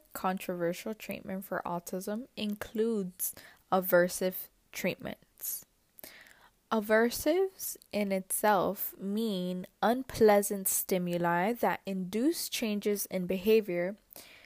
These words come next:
via negative reinforcement or positive punishment. These wor-, these two terms that I just mentioned relate to the field of applied behavior analysis, which has been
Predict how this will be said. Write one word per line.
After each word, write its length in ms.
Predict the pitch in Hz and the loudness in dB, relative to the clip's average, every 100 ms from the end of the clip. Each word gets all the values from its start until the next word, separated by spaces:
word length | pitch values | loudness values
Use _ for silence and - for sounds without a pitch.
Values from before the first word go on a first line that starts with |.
| _ | _
via 640 | 185 185 208 190 180 175 - - | -8 -2 2 4 4 4 -2 -2
negative 480 | 190 190 196 175 | 0 2 2 2
reinforcement 760 | 175 165 175 185 190 - 277 330 _ - | -2 -2 2 4 4 4 0 -2 _ 4
or 140 | 202 | 4
positive 680 | 196 - 180 180 180 180 - | 4 6 6 6 2 0 -2
punishment. 640 | - 202 175 - - - - _ _ _ _ - - - - - - - _ _ | -2 -2 -2 -6 -10 -14 -18 _ _ _ _ -20 -18 -18 -18 -20 -20 -20 _ _
These 500 | 202 269 294 320 302 | -2 4 6 6 4
wor-, 240 | 240 226 - - | 2 2 0 -4
these 520 | 214 269 285 294 - | 0 2 4 2 0
two 320 | - 269 254 | 2 4 4
terms 340 | 262 233 208 208 | 2 2 2 4
that 120 | 190 | 4
I 100 | 185 | 4
just 340 | 190 190 - | 2 2 0
mentioned 520 | - 180 - 196 190 180 | -2 -4 -2 -4 -2 0
relate 420 | 180 190 254 - | 2 4 2 2
to 100 | 233 | 2
the 120 | 214 | 2
field 340 | - 185 185 - | 2 2 2 0
of 140 | 190 | -2
applied 400 | 180 - 180 175 | -4 -2 0 0
behavior 400 | 185 190 175 175 | 0 -2 0 2
analysis, 680 | 175 170 165 180 - 233 233 | 2 2 2 2 4 4 4
which 240 | 247 247 | 4 4
has 340 | - 240 233 - | 6 6 6 4
been 480 | - 269 254 214 | 4 4 4 0